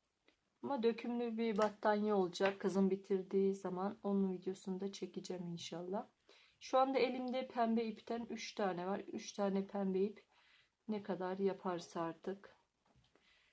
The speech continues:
Ve şey düşünüyorum, bundan, e, iki tane yan yana koyup diktiğimizi düşünün. Kızım kendine battaniye istiyor.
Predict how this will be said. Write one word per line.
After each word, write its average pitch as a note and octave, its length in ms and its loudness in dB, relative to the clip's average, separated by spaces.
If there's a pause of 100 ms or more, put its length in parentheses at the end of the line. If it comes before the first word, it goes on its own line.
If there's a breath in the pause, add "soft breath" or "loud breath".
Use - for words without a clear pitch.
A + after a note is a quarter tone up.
(160)
Ve A#3+ 300 4
şey D4 260 2
düşünüyorum, G3+ 480 2
bundan, C4 520 4
e, A3 220 0
iki - 240 -8
tane A#3 360 4
yan A3+ 120 6
yana A3 440 2
koyup A3 360 -4
diktiğimizi G#3 680 0
düşünün. G3+ 520 -2
Kızım G#3 300 0
kendine G3 460 4
battaniye F#3+ 540 -2
istiyor. G3+ 480 -8